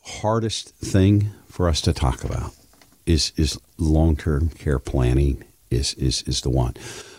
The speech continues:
Why? Because most people say, "This is not gonna happen to me." You know, you know, I know that there's a large percentage of people that will need it, but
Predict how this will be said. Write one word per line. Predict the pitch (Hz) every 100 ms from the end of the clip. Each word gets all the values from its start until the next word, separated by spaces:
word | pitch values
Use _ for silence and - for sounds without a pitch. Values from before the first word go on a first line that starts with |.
| -
Why? | - 95 101
Because | 98 92 92 78
most | 80 92 107 127 -
people | 107 95 90
say, | 85 - 69 69 69 - -
"This | 80 69
is | 67
not | 65 -
gonna | 57
happen | 57 52 - -
to |
me." | - 64 - _ _ _ _ _ _
You | 50
know, | - _ _ _
you | - 64
know, | 57
I | 60
know | 64 67
that | 62 62
there's | 67 62
a |
large | 64 58 65 73 71
percentage | - 73 - 73 65
of | 69
people | - 82 71
that | 64 -
will | 64
need | 64 107 147
it, | 65 65 - - - - -
but | - 76